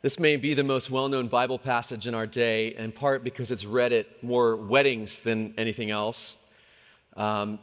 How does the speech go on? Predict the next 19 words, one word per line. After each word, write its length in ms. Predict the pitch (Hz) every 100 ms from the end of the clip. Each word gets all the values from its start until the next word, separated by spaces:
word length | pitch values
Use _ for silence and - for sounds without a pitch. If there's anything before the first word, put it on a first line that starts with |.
| -
if 180 | 113 -
you're 120 | 127
watching 320 | 135 143 156
a 40 |
movie 360 | 139 143 147 147
and 80 | 131
there's 140 | 131
a 40 | 127
wedding 320 | 131 139 139
scene, 500 | - 147 143 147 143 - _ _ _
take 240 | - 165 160
the 100 | 143
over, 320 | 147 135 123
it's 100 | -
gonna 140 | 135
be 100 | 123
First 300 | 113 131 -
Corinthians 460 | - 123 123 117 -
thirteen. 600 | 131 113 - 110 87